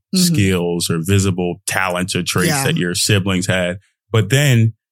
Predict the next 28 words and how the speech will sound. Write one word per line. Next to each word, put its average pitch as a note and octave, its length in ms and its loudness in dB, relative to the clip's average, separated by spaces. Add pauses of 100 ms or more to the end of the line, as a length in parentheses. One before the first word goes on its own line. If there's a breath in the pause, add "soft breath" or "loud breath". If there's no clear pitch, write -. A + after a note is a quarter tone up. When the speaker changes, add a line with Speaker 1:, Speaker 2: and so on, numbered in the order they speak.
(260)
Speaker 2:
there's A2 220 2
something C#3+ 440 2
in A2+ 120 4
you A2 180 4
that F2+ 280 0 (680)
caused A#2+ 360 2
you A2 120 4
to F#2 280 -2
keep - 260 -4
going A#2 380 2
and F#2+ 140 0
excelling, G2+ 840 0
whether G2 320 0
you F#2+ 160 0
call G#2+ 200 2
it - 140 -4
pure G#2 160 0
vibes. G#2 560 0 (440)
I, F#3 160 -2 (100)
I'm G3+ 200 0
just G#3 360 0 (160)
interested D3+ 520 2
and A2+ 160 4
curious D3+ 320 2
because B2+ 280 2
it's A#2+ 140 0
like, A#2 380 0
<sighs> - 1400 -18